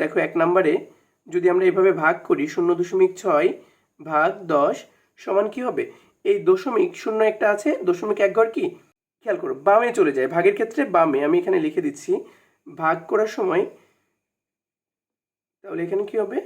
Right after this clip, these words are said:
দশমিকটা এক ঘর বামে চলে যাবে।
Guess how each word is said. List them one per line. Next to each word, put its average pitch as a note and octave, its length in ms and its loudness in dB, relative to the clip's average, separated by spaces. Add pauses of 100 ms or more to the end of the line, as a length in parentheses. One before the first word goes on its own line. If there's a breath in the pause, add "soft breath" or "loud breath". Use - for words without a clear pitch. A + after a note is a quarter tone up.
(280)
দশমিকটা G3+ 480 -4 (180)
এক D#3+ 60 -2 (100)
ঘর A#3 140 0 (1000)
বামে F3+ 300 0
চলে D3 240 -2
যাবে। A2+ 240 -6